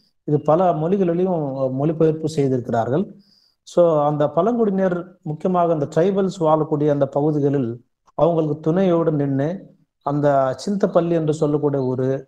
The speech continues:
அந்த ரம்பச்சோழவரம்னு சொல்லக்கூடிய ஊரு, கே டி பேட்டான்னு சொல்லக்கூடிய, தேவி பேட்டான்னு சொல்லக்கூடிய ஊரு, அந்த, ஆ, நரசிப்பட்டினம், அன்னவரம் போன்ற இந்த காவல் நிலையங்களை, இதுல இருக்கக்கூடிய ஆயுதங்களை திருடி,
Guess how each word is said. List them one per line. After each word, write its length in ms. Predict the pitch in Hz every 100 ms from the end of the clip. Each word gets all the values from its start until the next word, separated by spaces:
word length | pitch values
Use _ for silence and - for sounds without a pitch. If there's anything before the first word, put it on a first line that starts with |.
| _
அந்த 200 | - 139
ரம்பச்சோழவரம்னு 840 | 131 147 170 190 180 170 160 156 156
சொல்லக்கூடிய 560 | 156 143 135 139 127
ஊரு, 200 | 127 127
கே 220 | 123 147 165
டி 100 | 175
பேட்டான்னு 460 | 160 156 156 147
சொல்லக்கூடிய, 520 | 131 135 131 117 147
தேவி 100 | 165
பேட்டான்னு 460 | 165 165 151 151 143
சொல்லக்கூடிய 480 | - 139 131 127 120
ஊரு, 360 | 127 123 127 - _ _ _ _ _ -
அந்த, 360 | 135 139 131 127 127 123 127
ஆ, 200 | 139 131
நரசிப்பட்டினம், 840 | 131 165 170 185 156 156 135 127 127 135
அன்னவரம் 600 | 139 180 170 139 139 127
போன்ற 600 | 131 131 131 123 120 - _ _ _
இந்த 180 | 147 147
காவல் 340 | - 185 214 185
நிலையங்களை, 720 | 165 175 156 143 143 143 143 _ _ _ _
இதுல 480 | 156 147 139 139 143
இருக்கக்கூடிய 400 | 139 135 135 135
ஆயுதங்களை 840 | 127 185 185 170 160 151 151 156
திருடி, 640 | - 147 147 147 196 -